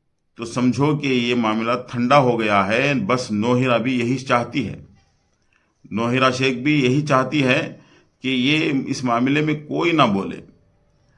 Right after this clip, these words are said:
अब देखिए कि नोहिरा शेख की तरफ-, तरफदारी में तकरीबन दस चैनल है जो चल रही हैं। झूठे वादे, झूठे कस्में, झूठे काम, झूठे सिया-, झूठी सियासत, बस जो है, अ,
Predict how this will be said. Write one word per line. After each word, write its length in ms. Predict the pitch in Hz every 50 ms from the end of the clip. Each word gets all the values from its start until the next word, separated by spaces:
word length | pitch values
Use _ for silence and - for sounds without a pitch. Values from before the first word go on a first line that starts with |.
| _ _ -
अब 140 | - 123 123
देखिए 400 | 135 156 151 131 147 160 165 143
कि 100 | 147 147
नोहिरा 480 | 127 120 117 117 127 131 135 139 139 131
शेख 300 | - - 147 156 151 151
की 80 | 139
तरफ-, 440 | 123 - 123 117 107 101 117 110 -
तरफदारी 480 | - 123 127 113 104 - 165 131 143 139
में 320 | 135 123 113 127 131 123
तकरीबन 580 | - 123 - - 123 127 123 139 139 135 113 98
दस 280 | - 131 135 135 - -
चैनल 380 | - - 107 110 123 131 127 107
है 240 | 87 76 73 - - - - _ _ _ _ _ _ _ -
जो 100 | 98 104
चल 240 | 101 113 139 147 143
रही 240 | 139 135 127 127 120
हैं। 360 | 104 90 82 80 - - - - _ _ _ - - _ _ -
झूठे 400 | 82 87 117 127 123 - 135 131
वादे, 580 | 127 117 117 113 113 110 117 117 117 113 113 107
झूठे 360 | 98 98 110 110 101 127 123
कस्में, 640 | 120 120 120 98 107 113 120 117 117 117 117 110 98
झूठे 340 | - 117 127 113 123 123 113
काम, 440 | - 110 113 113 113 113 107 101 98
झूठे 420 | - - 110 117 101 127 127 123
सिया-, 400 | 123 - - 117 107 107 98 101
झूठी 300 | 98 113 117 101 135 131
सियासत, 680 | 101 98 110 113 110 110 104 110 120 117 117 - - - - - - - - - - -
बस 320 | 107 139 139 143 143 - -
जो 100 | 139 131
है, 300 | 131 139 143 143 139 -
अ, 200 | - - -